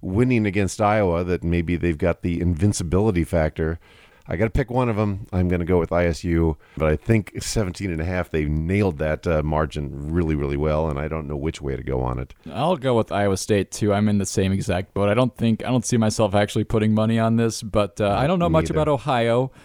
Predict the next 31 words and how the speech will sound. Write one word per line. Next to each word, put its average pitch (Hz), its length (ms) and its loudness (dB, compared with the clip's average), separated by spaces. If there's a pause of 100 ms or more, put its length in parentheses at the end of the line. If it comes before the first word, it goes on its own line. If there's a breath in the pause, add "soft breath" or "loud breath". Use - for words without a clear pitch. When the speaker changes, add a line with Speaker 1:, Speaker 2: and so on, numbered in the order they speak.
(140)
Speaker 2:
um, 104 480 2 (160)
but 117 120 2
I'm 127 80 2
pretty 220 240 2
sure 175 180 -2
that 147 240 2
Iowa 127 220 2
State's - 280 -2
top 110 240 2
players 98 300 0
just - 160 -6
outclassed 82 540 -2
them 80 180 -6
significantly. 85 640 -4
I 165 60 6
think 185 180 0
that 147 120 2
they 107 100 2
win 95 160 0
by 87 160 -2
twenty. 92 440 -2 (300 loud breath)
Uh, 101 140 2
I'll 110 140 4
take 107 220 2
the 101 60 -4
Cyclones. 87 720 -2
And 98 240 -2
then 208 280 0
there 208 120 2
was 123 180 0
one 208 320 0